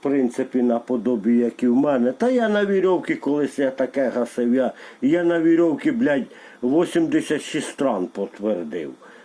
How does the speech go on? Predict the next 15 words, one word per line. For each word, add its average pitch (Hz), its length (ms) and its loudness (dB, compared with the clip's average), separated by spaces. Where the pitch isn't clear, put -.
Вісімдесят 156 840 0
шість - 260 -4
стран 160 400 0
потвердив 127 760 0
на 127 160 4
вірьовці, 104 600 0
а 104 60 -2
потім 113 440 -2
уже 101 200 -2
потухло, 127 720 -2
то 120 140 -6
в 110 80 0
мене 110 300 0
оце 98 360 -4
забвєння. 104 880 0